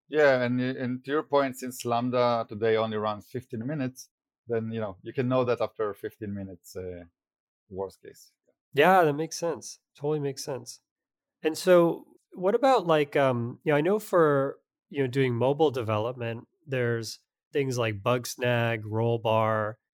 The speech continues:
Speaker 2: There's these
Speaker 1: Mm-hmm.
Speaker 2: things that can, you know, uh, uh, package up exceptions and send them to a server really quickly before, before the machine dies, right? Or before your app dies.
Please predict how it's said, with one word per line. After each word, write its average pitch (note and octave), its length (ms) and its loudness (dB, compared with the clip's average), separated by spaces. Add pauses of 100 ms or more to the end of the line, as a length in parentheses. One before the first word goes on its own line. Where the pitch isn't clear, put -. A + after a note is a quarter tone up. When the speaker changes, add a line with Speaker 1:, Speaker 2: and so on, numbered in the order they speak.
(180)
Speaker 2:
There's A#2 220 -2
these B2 180 -4
Speaker 1:
Mm-hmm. - 100 -8
Speaker 2:
things B2 280 -4
that A#2 200 -4
can, A2 460 -6 (340)
you A#2+ 120 -4
know, G#2+ 200 -8
uh, B2 420 -6
uh, - 40 -14
package B2+ 540 -4
up A#2 240 -6 (400)
exceptions A#2 840 -6
and G#2+ 160 -6
send A#2 380 -8
them A2+ 320 -8 (120)
to A2+ 120 -10
a G#2+ 80 -8
server A#2 340 -4
really B2+ 200 0
quickly B2 360 -2
before, A2+ 540 0 (480)
before B2+ 160 4
the A2+ 80 4
machine A2 380 -4
dies, G#2 400 2
right? G#2+ 220 -4 (960)
Or C#3 180 2
before B2 220 0
your A#2 160 2
app G#2 260 -2
dies. G#2 420 -6